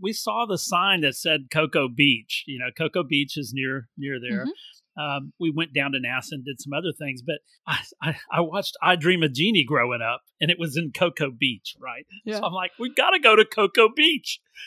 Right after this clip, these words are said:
Speaker 1: So we took the kids, uh, we had a minivan rented, and, <laughs> and we went swimming on Cocoa Beach. And now we always remember that crazy day. It was not the greatest weather, but we went to Cocoa Beach. We had a good time, and,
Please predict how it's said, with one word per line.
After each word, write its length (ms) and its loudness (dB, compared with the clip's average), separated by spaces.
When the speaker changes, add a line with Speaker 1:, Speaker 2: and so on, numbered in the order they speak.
Speaker 1:
So 260 -6
we 180 -2
took 300 2
the 100 0
kids, 680 -2
uh, 300 0
we 140 2
had 200 2
a 60 2
minivan 560 2
rented, 340 2
and, 220 -6
<laughs> 300 -8
and 180 -6
we 140 -2
went 260 -2
swimming 540 -4
on 280 -4
Cocoa 340 2
Beach. 440 -4
And 200 -10
now 200 8
we 120 10
always 340 6
remember 480 2
that 200 4
crazy 340 -2
day. 160 -2
It 120 -2
was 180 -10
not 260 0
the 60 -10
greatest 440 -2
weather, 360 -6
but 120 -4
we 100 -4
went 140 -6
to 100 -16
Cocoa 340 -4
Beach. 380 -2
We 120 -8
had 120 -8
a 40 -12
good 200 -10
time, 380 -6
and, 160 -8